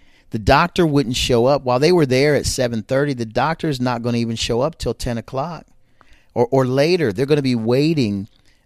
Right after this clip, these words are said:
there while the doc takes his time in getting there. And so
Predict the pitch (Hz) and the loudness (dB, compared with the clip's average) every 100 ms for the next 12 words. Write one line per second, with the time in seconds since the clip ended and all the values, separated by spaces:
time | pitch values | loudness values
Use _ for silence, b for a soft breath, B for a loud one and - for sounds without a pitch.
0 | - 95 113 110 107 104 - - 104 113 | -14 -4 -2 0 -2 -4 -10 -12 -6 -4
1 | 123 131 131 - 110 101 107 110 107 - | -2 -2 -4 -6 -10 -8 -6 -6 -6 -8
2 | 117 107 - 101 - 107 107 101 95 98 | -8 -8 -12 -14 -12 -12 -10 -10 -10 -8
3 | 104 104 92 90 - _ _ _ _ _ | -8 -10 -14 -18 -20 _ _ _ _ _
4 | _ _ _ _ - 120 - 117 | _ _ _ _ -12 -8 -2 -2